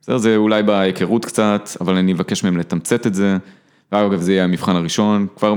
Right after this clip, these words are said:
כבר מיד בהתחלה אני אשאל למה אתה רוצה להצטרף לחברה, ולמה אתה רוצה להיות פי אם. ובדרך כלל שם הם דוחפים קצת מהניסיון שלהם. ב-, בחלק הזה של האינטרו, אני גם נותן להם דוגמה אישית. אני אומר, "אני עשיתי,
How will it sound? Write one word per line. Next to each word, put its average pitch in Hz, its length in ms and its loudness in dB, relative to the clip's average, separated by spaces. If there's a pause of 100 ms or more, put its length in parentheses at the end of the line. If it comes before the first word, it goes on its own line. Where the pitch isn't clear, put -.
(120)
כבר 131 220 0
מיד 117 240 2
בהתחלה 98 320 0
אני 92 100 0
אשאל 92 220 0 (120)
למה 104 200 2
אתה 101 120 -2
רוצה 90 300 -2 (380)
להצטרף 87 560 -4
לחברה, 123 440 -2 (420)
ולמה 98 380 2
אתה 92 120 -2
רוצה 85 240 -2
להיות 85 280 -2
פי 90 180 -2
אם. 76 60 -2 (920)
ובדרך 95 1800 -2
כלל 147 80 0
שם 120 220 2
הם 107 140 2
דוחפים 98 320 0
קצת 101 240 -2
מהניסיון 90 460 -2
שלהם. 85 320 -6 (680)
ב-, 101 300 -4
בחלק 143 320 0
הזה 127 140 2
של 135 180 0
האינטרו, 110 680 2 (680)
אני 98 360 0
גם 92 160 2
נותן 104 200 0
להם 117 120 2
דוגמה 98 220 2
אישית. 90 340 -2
אני 95 120 2
אומר, 104 220 2
"אני 117 160 4
עשיתי, 101 360 -2